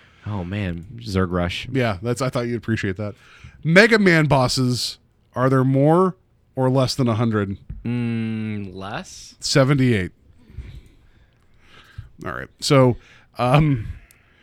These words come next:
Speaker 2: who has, uh, okay, I, I guess this is kind of a, you'll know this one off the top of your head. Who killed more people, Jason Voorhees or Freddy Krueger?
Speaker 1: Uh, that, I'm gonna have to go with Jason.
Speaker 2: Yeah? So did he kill over a hundred or less than a hundred people?
Speaker 1: Over a hundred.
Speaker 2: Okay.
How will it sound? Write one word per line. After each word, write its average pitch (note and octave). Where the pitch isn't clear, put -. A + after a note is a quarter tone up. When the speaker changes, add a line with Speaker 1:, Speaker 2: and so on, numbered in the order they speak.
Speaker 2:
who A3
has, G#3
uh, D3
okay, F#2+
I, A#2
I B2
guess A#2+
this G2+
is G2+
kind G#2
of F#2
a, F2
you'll A2+
know G#2
this F2+
one G#2+
off -
the G2+
top F2
of -
your E2
head. -
Who E3
killed F#3+
more D3
people, A2+
Jason C3+
Voorhees B2+
or G#2
Freddy G#2+
Krueger? E2+
Speaker 1:
Uh, C3+
that, F3
I'm E3+
gonna B3+
have C3
to A2
go G#2
with F#2+
Jason. G2+
Speaker 2:
Yeah? C#3
So C#3
did C3+
he D3
kill E3+
over E3
a D3+
hundred E3+
or A#2+
less A2
than G#2+
a G2
hundred F#2+
people? F#2
Speaker 1:
Over F2+
a E2+
hundred. F2
Speaker 2:
Okay. F#2+